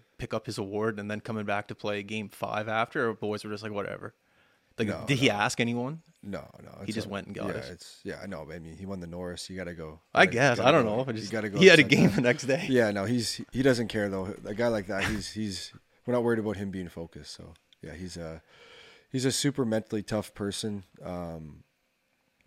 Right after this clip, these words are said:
Speaker 2: yeah, very even keel, super humble, and yeah, he's, uh, we weren't worried about him, uh, not focused for game four,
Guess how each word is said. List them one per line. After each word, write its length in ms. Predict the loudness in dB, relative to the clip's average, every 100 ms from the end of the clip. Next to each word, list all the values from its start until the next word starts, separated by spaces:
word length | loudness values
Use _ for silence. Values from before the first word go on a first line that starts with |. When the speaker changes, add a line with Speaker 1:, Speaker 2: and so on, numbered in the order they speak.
| -20 -20 _ -6
Speaker 2:
yeah, 280 | -4 -2 -6 _ _ -10
very 280 | -6 -4 -4
even 260 | -6 -8
keel, 480 | -10 -8 -6 -6 -10 -14 _ -14
super 300 | -10 -8 -8
humble, 580 | -10 -8 -8 -6 -8 -10
and 200 | -14 -20 _ _ -16
yeah, 180 | -16 -14
he's, 240 | -14 -12 -10
uh, 260 | -10 -12 -16 _ _ _ _ _ _ _ _ _ -12
we 80 | -8
weren't 220 | -6 -6
worried 160 | -6
about 220 | -6 -8 -8
him, 240 | -10 -10
uh, 300 | -10 -10 -14 -20 _ _ -12
not 180 | -10 -8
focused 360 | -10 -12 -14
for 120 | -16 -16
game 400 | -14 -14 -16 -20 _
four, 340 | -20 -16 -16